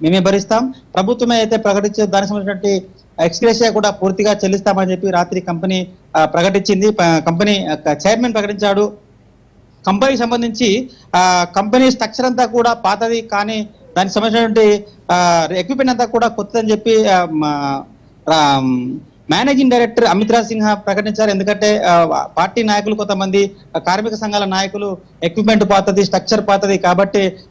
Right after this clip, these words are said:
భద్రతా ప్రమాణాలు లోపించిన కారణంగానే ఇది కంపెనీలో, ఆ, తనిఖీలు తూతూ మంత్రంగానే, ఆ, ఉన్నాయి కాబట్టి ఆ డొల్లతనం అంతా బయటపడే, బ-, బయటపడ-, బయటపడలేదు కాబట్టి, బయటకు తీసుకురాలేదు కాబట్టి అధికారులు కుమ్మక్కయి, యాజమాన్యంతో అధికారులు కుమ్మక్కయినారు కాబట్టి ఈరోజు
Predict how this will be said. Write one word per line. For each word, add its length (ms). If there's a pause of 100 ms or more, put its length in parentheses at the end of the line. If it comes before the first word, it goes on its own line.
(100)
భద్రతా 320
ప్రమాణాలు 480
లోపించిన 420
కారణంగానే 640 (280)
ఇది 340
కంపెనీలో, 640 (260)
ఆ, 60 (680)
తనిఖీలు 320
తూతూ 280
మంత్రంగానే, 680 (320)
ఆ, 140
ఉన్నాయి 320
కాబట్టి 360
ఆ 80
డొల్లతనం 480
అంతా 180
బయటపడే, 460
బ-, 640
బయటపడ-, 760
బయటపడలేదు 560
కాబట్టి, 420
బయటకు 300
తీసుకురాలేదు 460
కాబట్టి 300
అధికారులు 420
కుమ్మక్కయి, 600 (220)
యాజమాన్యంతో 600
అధికారులు 360
కుమ్మక్కయినారు 580
కాబట్టి 380
ఈరోజు 460